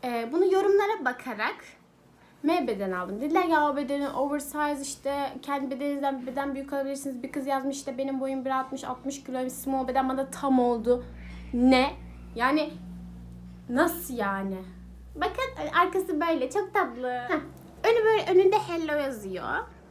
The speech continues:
Arkasında da Daffy Duck var. Çok tatlı, çok güzel. Ama işte dediğim gibi yorumlara bakarak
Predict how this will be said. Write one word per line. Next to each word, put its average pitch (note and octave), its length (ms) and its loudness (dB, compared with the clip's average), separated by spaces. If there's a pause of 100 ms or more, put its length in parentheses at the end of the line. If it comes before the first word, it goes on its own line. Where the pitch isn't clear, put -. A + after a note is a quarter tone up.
(2000)
Arkasında D4 600 -2
da - 180 -6
Daffy A3+ 260 -4
Duck - 260 -8
var. - 440 -16 (1300)
Çok - 220 -20
tatlı, D4 540 0 (320)
çok - 260 -4
güzel. A3+ 420 0 (300)
Ama E4+ 180 2
işte F#4 260 -2
dediğim E4+ 300 -2
gibi C#4 180 -2
yorumlara D4+ 460 2
bakarak F4 560 -2